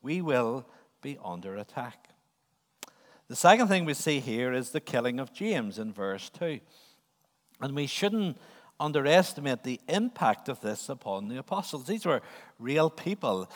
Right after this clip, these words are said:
This was someone who was their friend, someone that was close to them. He's the brother of John. He was one of that inner circle, along with Peter and John,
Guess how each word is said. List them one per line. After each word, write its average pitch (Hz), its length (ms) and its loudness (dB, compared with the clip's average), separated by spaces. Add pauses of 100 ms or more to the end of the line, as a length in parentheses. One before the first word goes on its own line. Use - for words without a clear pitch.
(180)
This - 200 -6
was 175 120 -2
someone 139 440 -2
who 147 100 -2
was 139 220 -4
their 143 100 -2
friend, 190 480 -6
someone 139 300 -6
that 139 100 -2
was 139 160 -10
close 233 220 -8
to - 100 -8
them. 98 120 -10 (300)
He's 143 260 -4
the 190 100 -2
brother 127 420 0
of 151 160 -4
John. 208 360 0
He 143 180 -2
was 135 240 -6 (260)
one 165 260 4
of 196 140 2
that 160 240 8 (140)
inner 151 200 0
circle, 175 520 0
along 135 400 2
with 110 240 -10
Peter 202 340 0
and 95 160 -6
John, 85 420 -8